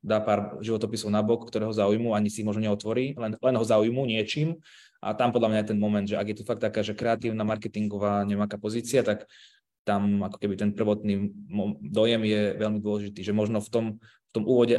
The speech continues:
on ani nečíta, o, až tak tie, tie, tie, tie texty, až, až neskôr a ako keby, o, veľa, veľa sa dozvie na tom, na tom, na tom pohovore, ale ja som ako keby tak k tomu pristupoval, že som to tak personalizoval a snažil sa tam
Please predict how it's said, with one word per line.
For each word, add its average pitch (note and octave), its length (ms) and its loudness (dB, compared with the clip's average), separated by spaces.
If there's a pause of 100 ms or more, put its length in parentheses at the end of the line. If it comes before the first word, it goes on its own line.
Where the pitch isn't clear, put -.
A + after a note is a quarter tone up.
on A#2+ 160 -2
ani A2+ 160 -2
nečíta, A2 640 -4 (160)
o, F#2+ 400 -8
až - 320 -8
tak - 240 -4
tie, - 160 -14 (240)
tie, G#2+ 160 0
tie, G#2+ 160 -10
tie A2 160 -4
texty, - 320 -2
až, - 480 -4
až A2 160 -8
neskôr A2 320 -2
a F#2+ 160 2
ako - 400 -18
keby, G#2 180 0 (600)
o, F#2+ 560 -4 (840)
veľa, G#2 520 0
veľa G#2+ 160 2
sa G#2 80 -8
dozvie G2+ 240 0
na G2 80 -2
tom, G2+ 280 -4
na G2+ 120 -4
tom, G2+ 240 -4
na G#2 120 -6
tom G#2 120 -8
pohovore, G#2 400 -4
ale G2 400 -2 (240)
ja C3+ 80 4
som D3 160 2
ako A#2+ 240 -2
keby A2 160 -2
tak A2 200 -2
k - 60 -10
tomu G#2 140 0
pristupoval, G#2 480 -2
že G2+ 80 -6
som G#2+ 160 -4
to G2+ 80 -8
tak G2+ 240 -4
personalizoval G#2+ 680 0
a G2+ 80 -2
snažil G#2+ 280 -2
sa G#2+ 80 -8
tam G#2 320 -4